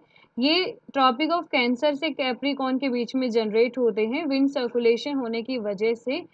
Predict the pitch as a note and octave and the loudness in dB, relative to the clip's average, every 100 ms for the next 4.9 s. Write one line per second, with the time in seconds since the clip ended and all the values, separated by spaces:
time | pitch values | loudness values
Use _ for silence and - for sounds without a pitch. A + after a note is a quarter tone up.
0 | - - - A#3 A3+ C#4 A3+ - D4 A#3+ | -20 -12 0 0 2 4 2 2 0 2
1 | G#3+ A3+ A#3 D4 C#4 A3 G3+ G3 F3+ _ | 2 0 -2 2 2 2 0 -2 -6 _
2 | _ _ A3 C4 D4+ E4+ E4 D#4+ E4 F#4 | _ _ 0 4 4 4 2 2 0 -2
3 | _ _ _ D4 C#4 C#4 D#4+ E4+ G4+ G4+ | _ _ _ 4 4 4 4 4 4 2
4 | G#4 F4 D#4+ F4 C4+ E4 E4 D#4 F4+ | 2 0 0 -2 -2 2 2 2 0